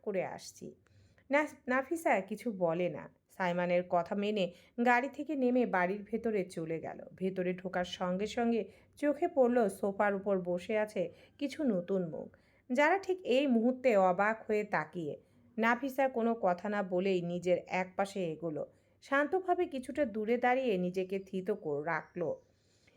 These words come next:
সাবিহা খালিদা রাশিদ, সাইমনের ফুপি,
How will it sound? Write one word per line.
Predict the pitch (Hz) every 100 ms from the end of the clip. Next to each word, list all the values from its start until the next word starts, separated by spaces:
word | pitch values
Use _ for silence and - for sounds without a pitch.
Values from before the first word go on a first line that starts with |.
| _ -
সাবিহা | 302 294 359 370 349
খালিদা | - 214 208 214 208
রাশিদ, | 170 175 175 196 170 - _ _
সাইমনের | 190 185 185 185 180
ফুপি, | - 175 175 180